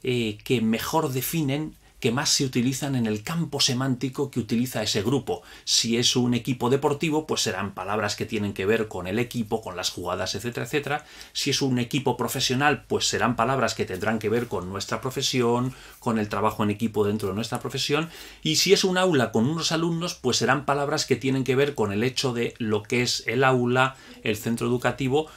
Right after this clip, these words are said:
o incluso la asignatura del profesor, si eres profesor de determinada asignatura. ¿De acuerdo? Tienes que dedicar un tiempo a recoger esas palabras clave y a buscarlas. Eh, esto no es algo que se haga de repente haciendo una lista, sino que a lo mejor necesitas dedicar dos o tres semanas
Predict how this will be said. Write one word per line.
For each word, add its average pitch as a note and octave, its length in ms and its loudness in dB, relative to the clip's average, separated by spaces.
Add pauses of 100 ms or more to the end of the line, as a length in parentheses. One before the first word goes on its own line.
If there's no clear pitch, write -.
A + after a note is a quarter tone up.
(140)
o A#2+ 100 6
incluso B2+ 360 2
la C3+ 100 4
asignatura A2 640 0
del G2 260 0
profesor, A2+ 460 -2
si C3 100 0
eres B2 140 0
profesor C3 440 -2
de C#3 100 -2
determinada G2+ 580 -2
asignatura. F#2 720 -6
¿De C#3 100 0
acuerdo? F3+ 380 0 (1040)
Tienes F3+ 280 4
que G#2+ 100 4
dedicar A#2+ 340 2
un F3 140 0
tiempo D#3+ 460 2 (260)
a A2+ 100 -4
recoger A#2 600 -2
esas D3 280 0
palabras F#2 480 -4
clave A2 360 0
y A#2 160 -6
a E2+ 60 -6
buscarlas. - 800 -4 (500)
Eh, A#2+ 540 4
esto C#3 260 4
no D3 60 4
es C3+ 140 4
algo B2+ 240 4
que C3 100 2
se C#3 100 2
haga A#2 140 4
de A2 80 4
repente G#2+ 720 4
haciendo A2 320 0
una G#2+ 160 2
lista, C#3+ 300 0
sino A2 180 2
que F#2+ 80 -2
a F#2 60 2
lo G2 60 -2
mejor C3 360 0
necesitas A#2 580 -2
dedicar B2+ 440 0
dos C3+ 160 0
o D3+ 80 -2
tres B2+ 180 -2
semanas C3+ 540 -2